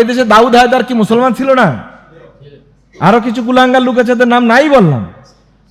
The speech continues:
এরা কি মুসলমান না? নাম তো এরা গণশুমারিতে তো এদের নাম হলো ধর্ম ইসলাম। এই ধর্ম ইসলাম যারা শুধু ধর্মের নাম দিয়ে রেখেছে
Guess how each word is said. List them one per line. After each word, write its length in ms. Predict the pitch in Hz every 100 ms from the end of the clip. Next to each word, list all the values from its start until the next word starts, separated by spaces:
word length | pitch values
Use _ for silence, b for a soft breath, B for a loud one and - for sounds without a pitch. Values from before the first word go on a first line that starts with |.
| _ _ -
এরা 160 | 180 226
কি 80 | 240
মুসলমান 440 | 226 262 269 269 262
না? 60 | 220
নাম 180 | 208 226
তো 100 | 226
এরা 140 | 247 233
গণশুমারিতে 640 | 214 226 226 233 247 226 254 226
তো 40 | 247
এদের 160 | 240 226 - B B 139
নাম 200 | 196 226
হলো 160 | 247 240 190 - - - 120
ধর্ম 200 | 208 240
ইসলাম। 400 | 247 202 269 226 123 - - _ _ _ _ _ _ _ _ _
এই 140 | 165 202 170
ধর্ম 220 | 196 233 262 233
ইসলাম 260 | - 294 294
যারা 160 | 285 285
শুধু 200 | 233 262 226
ধর্মের 340 | 190 214 254 233
নাম 180 | 214 240
দিয়ে 160 | 262 254
রেখেছে 320 | 226 208 190